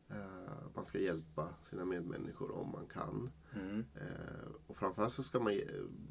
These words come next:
Speaker 1: man ska tycka om sig själv. Eh, den tycker jag är ganska viktig, för att jag tror att man, eh, på något sätt kärleken kan inte spilla över på andra om inte den är full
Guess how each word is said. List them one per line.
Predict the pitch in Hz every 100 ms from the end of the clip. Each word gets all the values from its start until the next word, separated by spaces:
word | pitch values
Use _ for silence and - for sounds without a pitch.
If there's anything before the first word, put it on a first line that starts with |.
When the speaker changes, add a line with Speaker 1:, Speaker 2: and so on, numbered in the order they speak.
| -
Speaker 1:
man | -
ska | - -
tycka | 127 123
om | 110
sig | 110
själv. | - 143 151 - - - - - - - -
Eh, | - 104
den | - 123
tycker | 123 104
jag |
är | 82
ganska | - -
viktig, | - - - -
för | -
att | 95
jag | 98
tror | - 104
att | - - -
man, | 98 98 101 - - - - -
eh, | 101 98 95 95 87 85 - - - - - - - - - - - - -
på | -
något | 107
sätt | 110
kärleken | - 117 98 92 - 120 117 - - - - - - - -
kan | - 120 101
inte | 101 98 104
spilla | - 107 98
över | 92 92 90
på | - 98
andra | 95 90 95 98
om | - 95
inte | 90 92
den | 92
är | 92
full | - 101 95 95